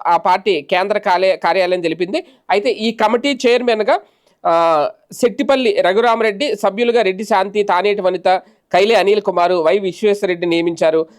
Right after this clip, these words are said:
అలాగే ప్రకాశం జిల్లాకు చెందిన కాకుమాను రాజశేఖర్ను వైఎస్ఆర్సీపీ రాష్ట్ర ప్రచార విభాగం అధ్యక్షుడిగా, అలాగే నంద్యాల జిల్లాకు చెందిన బైరెడ్డి సిద్ధార్థ రెడ్డిని రాష్ట్ర యువజన విభాగం వర్కింగ్ ప్రెసిడెంట్గా,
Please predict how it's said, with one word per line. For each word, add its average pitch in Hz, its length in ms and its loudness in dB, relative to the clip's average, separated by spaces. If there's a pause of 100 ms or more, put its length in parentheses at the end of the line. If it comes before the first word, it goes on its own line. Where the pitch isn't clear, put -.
(140)
అలాగే 190 440 2 (280)
ప్రకాశం 233 480 -2
జిల్లాకు 208 440 0
చెందిన 190 280 0 (260)
కాకుమాను 233 500 2
రాజశేఖర్ను 202 840 -2 (320)
వైఎస్ఆర్సీపీ 233 680 0
రాష్ట్ర 190 380 0
ప్రచార 233 440 0
విభాగం 208 360 2
అధ్యక్షుడిగా, 185 680 0 (340)
అలాగే 202 440 2
నంద్యాల 202 420 0
జిల్లాకు 214 340 0
చెందిన 202 260 0
బైరెడ్డి 202 400 0
సిద్ధార్థ 196 420 -2
రెడ్డిని 185 420 -2 (320)
రాష్ట్ర 202 400 0
యువజన 196 560 0
విభాగం 196 440 2
వర్కింగ్ 214 400 -2
ప్రెసిడెంట్గా, 190 540 0